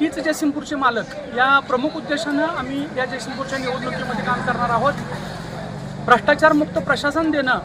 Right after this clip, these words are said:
आणि सत्तेतून पैसा आणि सत्तेतून, सत्तेतून पैसा आणि पैशातून सत्ता हे समीकरण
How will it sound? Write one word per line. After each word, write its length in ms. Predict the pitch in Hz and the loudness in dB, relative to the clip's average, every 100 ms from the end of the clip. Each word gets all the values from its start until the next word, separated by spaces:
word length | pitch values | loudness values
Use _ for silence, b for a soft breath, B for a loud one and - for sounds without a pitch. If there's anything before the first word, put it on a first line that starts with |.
| - 214 | -6 -6
आणि 140 | 254 | -4
सत्तेतून 520 | - 254 320 320 339 | -2 2 4 4 4
पैसा 320 | 320 294 - | 4 4 4
आणि 180 | 311 311 | 4 2
सत्तेतून, 520 | - 247 - 302 320 302 - 269 226 | 0 -2 2 2 2 -2 -4 -6 -4
सत्तेतून 480 | 240 269 302 330 | -6 0 2 2
पैसा 280 | 311 294 311 | 2 2 2
आणि 120 | 302 311 | 2 2
पैशातून 500 | 277 240 302 339 349 | 0 2 2 2 -2
सत्ता 260 | 311 302 | 0 0
हे 180 | 269 285 | 0 -2
समीकरण 540 | 277 262 302 311 330 | -2 -2 0 2 2